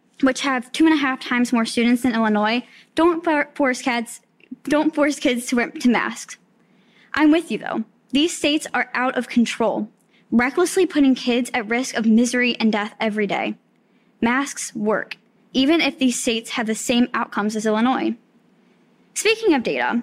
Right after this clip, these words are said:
thank you for staying silent without mask-, about masking, despite the fact that covid has a very high survival rate in kids my age. Who needs data anyway, though?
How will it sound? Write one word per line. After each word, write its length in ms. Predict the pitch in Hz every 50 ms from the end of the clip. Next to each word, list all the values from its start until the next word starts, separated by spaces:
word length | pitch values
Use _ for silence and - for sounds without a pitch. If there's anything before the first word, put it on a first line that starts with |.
| _ _ -
thank 220 | 349 359 403 381
you 140 | 381 403 403
for 140 | 403 370 349
staying 320 | - - 330 302 294 285
silent 560 | 277 - - 262 262 254 220 175 185 233 - -
without 340 | 254 - 285 294 320 -
mask-, 440 | 262 247 254 254 269 285 - - - _ -
about 240 | 240 254 262 269 262
masking, 480 | 254 247 240 240 - - 269 254 254 240
despite 480 | 247 254 240 - - - 311 466 -
the 60 | 466
fact 280 | - - 311 311 311 -
that 200 | 311 285 277 - _ _ _ - _ _
covid 320 | - 302 349 381 415 403 349
has 260 | 330 320 320 302 285 - _ _ -
a 100 | - 269
very 400 | 247 208 208 254 285 285 285 285
high 240 | 277 262 262 247 254
survival 480 | 247 - 247 226 226 226 220 214 214 202
rate 220 | 196 208 214 -
in 100 | - 220
kids 240 | 208 - 220 208 -
my 140 | 208 202 -
age. 380 | - 117 120 240 233 - - _ _ _ _ _ _ _ _ _ _ _ _ - - -
Who 100 | 330 320
needs 260 | 302 294 277 226 -
data 260 | - 220 214 214 -
anyway, 280 | 214 208 202 202 202 208
though? 300 | 208 208 208 208 220